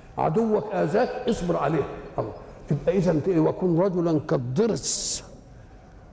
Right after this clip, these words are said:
يرسو مكانه ليمضغ، لا يعنيه حلو ولا ايه، ولا مر". الذين صبروا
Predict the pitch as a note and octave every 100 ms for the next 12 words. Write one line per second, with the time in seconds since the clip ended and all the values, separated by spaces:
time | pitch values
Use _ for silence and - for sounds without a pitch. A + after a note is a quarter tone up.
0 | - - D3+ F#3+ D#3+ - E3 D3 D3+ -
1 | E3 E3+ E3 E3 D#3 E3 A3 F3 D#3 C#3
2 | - G#3 A3+ F3 D#3 F3 E3 D#3 - F#3
3 | E3+ D#3 D3 D3 D3+ E3+ E3 - - -
4 | - - F#3+ C#3 A#2+ A2 F#2 F#2 - -
5 | - - - - - - - - - -
6 | - - - - - - - - - -
7 | - - C#3 D3 D3+ F#3+ D3+ G#3 G#3